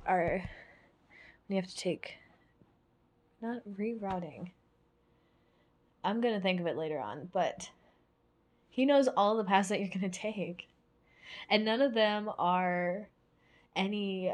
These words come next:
better or worse than anything <laughs> else because he already knows.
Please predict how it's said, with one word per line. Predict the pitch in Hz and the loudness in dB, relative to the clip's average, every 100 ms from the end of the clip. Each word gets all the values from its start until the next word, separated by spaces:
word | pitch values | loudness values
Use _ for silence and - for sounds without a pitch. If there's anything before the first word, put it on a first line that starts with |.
| - | -4
better | 180 190 202 202 180 | 0 2 4 4 4
or | 190 | 4
worse | 180 170 220 220 | 4 4 2 0
than | 196 190 | -2 0
anything | 214 240 202 196 | 2 2 0 -2
<laughs> | 202 226 | 0 0
else | 196 - | 0 -2
because | 214 196 202 202 | -6 -2 -2 -2
he | 208 - | -4 -4
already | 202 220 269 254 | -2 2 0 -2
knows. | 208 180 247 180 95 226 | -4 -2 0 0 -2 -6